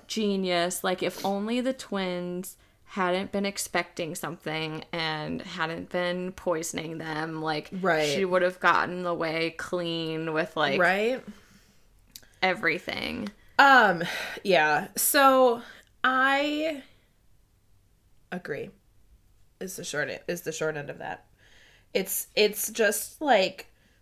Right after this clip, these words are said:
Speaker 2: ridiculously masterful, like, planning, and I am right there with you. Like, I would not be able to do, like, I think I could do the lying part,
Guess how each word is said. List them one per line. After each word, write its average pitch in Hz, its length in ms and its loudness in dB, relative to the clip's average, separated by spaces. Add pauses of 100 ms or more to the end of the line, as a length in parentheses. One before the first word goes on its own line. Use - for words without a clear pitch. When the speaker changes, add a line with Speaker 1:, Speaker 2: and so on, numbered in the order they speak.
(100)
Speaker 2:
ridiculously 202 880 0
masterful, 202 1120 0 (580)
like, - 260 0
planning, 190 460 -2
and 180 140 0
I 175 280 4 (140)
am 185 220 2
right 180 160 4
there 196 140 2
with 180 180 0
you. 196 160 0
Like, 180 160 2
I 165 140 4
would 175 200 2
not 170 300 0
be 165 180 -2
able 170 200 -2
to 170 120 -10
do, 165 580 -2 (1160)
like, 185 280 0 (380)
I 320 40 2
think 427 160 10
I 466 60 8
could 427 120 12
do 381 100 8
the 277 80 8
lying 196 500 4
part, 392 420 6